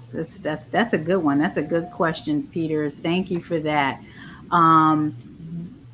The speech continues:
I mean, do I understand what type of vegetable or produce is being, um, grown here, veganic agroforestry? I would need to know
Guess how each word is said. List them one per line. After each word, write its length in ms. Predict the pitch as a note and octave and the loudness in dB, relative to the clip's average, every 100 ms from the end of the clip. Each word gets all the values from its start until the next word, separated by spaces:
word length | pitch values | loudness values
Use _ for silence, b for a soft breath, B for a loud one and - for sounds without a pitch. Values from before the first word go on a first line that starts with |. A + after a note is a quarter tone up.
| - - | -16 0
I 80 | F#3+ | 0
mean, 400 | F3+ F3 E3+ - - - E3 - G#3 | 2 2 0 -2 -12 -16 -14 -4 6
do 140 | G3+ | 8
I 140 | F#3+ | 8
understand 520 | G3+ G3+ G3 G3 F3+ F3 | 6 2 2 0 0 0
what 140 | E3+ | 0
type 220 | F#3 F3 | -2 0
of 140 | E3+ E3 | -2 -2
vegetable 760 | E3+ - F3 F3 E3+ D#3+ C#3+ - | -4 -4 -8 -2 0 0 -2 0
or 180 | E3 | -2
produce 960 | - - G3+ F#3 D#3 C#3+ D3 - - - - - | -2 2 4 4 2 -2 -4 -10 -12 -14 -16 -8
is 180 | E3+ D#3+ | -6 -6
being, 560 | - F3+ F3 E3 D#3+ D#3+ | -4 -2 2 2 0 0
um, 680 | D3+ D#3+ D#3 D3+ D3+ D3+ - - | 0 4 4 4 2 -4 -8 -8
grown 440 | E3+ F3 F3 E3+ | 0 2 4 2
here, 320 | F3 D3 C#3+ - - | 0 -4 -6 -10 -12
veganic 540 | D#3 D#3+ D#3+ D#3 D3 - | -10 -2 0 0 -4 -4
agroforestry? 1120 | F3 E3 E3 E3 D3+ C#3+ C#3 - G#2 F#2+ D#2 - - - - - - - - - - F3+ | -2 -2 -4 -6 -6 -6 -6 -12 -14 -12 -14 -18 -20 -20 -20 -20 -18 -16 -16 -18 -8 4
I 120 | A3 | 6
would 120 | G#3+ | 6
need 180 | G3 F3 | 4 2
to 80 | E3 | 0
know 380 | E3 D3+ D3 | 0 0 -2